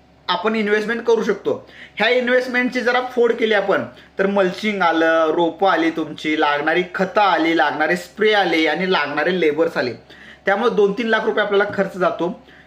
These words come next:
पण सिमला मिरचीचं फ्युचर चांगलं आहे जानेवारीमध्ये लावल्यामुळं, कारण का जो पालघरसारखा मोठा बेल्ट आहे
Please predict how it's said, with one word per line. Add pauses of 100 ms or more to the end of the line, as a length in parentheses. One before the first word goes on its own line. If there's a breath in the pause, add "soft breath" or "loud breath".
पण
सिमला
मिरचीचं (480)
फ्युचर
चांगलं
आहे
जानेवारीमध्ये
लावल्यामुळं, (340 loud breath)
कारण
का
जो
पालघरसारखा
मोठा
बेल्ट
आहे